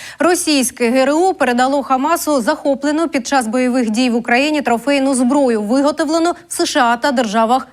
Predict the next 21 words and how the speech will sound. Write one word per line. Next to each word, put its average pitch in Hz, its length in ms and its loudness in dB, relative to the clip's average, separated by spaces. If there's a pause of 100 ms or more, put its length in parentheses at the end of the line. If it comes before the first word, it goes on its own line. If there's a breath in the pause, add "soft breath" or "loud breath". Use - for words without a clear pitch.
Є 233 260 0
С. 196 140 -6 (360 loud breath)
Наступним, 285 600 0
за 247 160 0
планом 254 340 0
росіян, 262 440 0
кроком 330 640 0
мають 302 360 0
стати 311 440 -2
фейкові 302 480 0
звинувачення 262 760 0
українських 254 800 -2
військових 285 580 -2
у 311 180 0 (160 loud breath)
буцімто 285 580 0
продажу 294 540 0
західної 233 540 0
зброї 311 380 0 (220 loud breath)
на 269 220 2
регулярній 262 800 0
основі. 262 540 0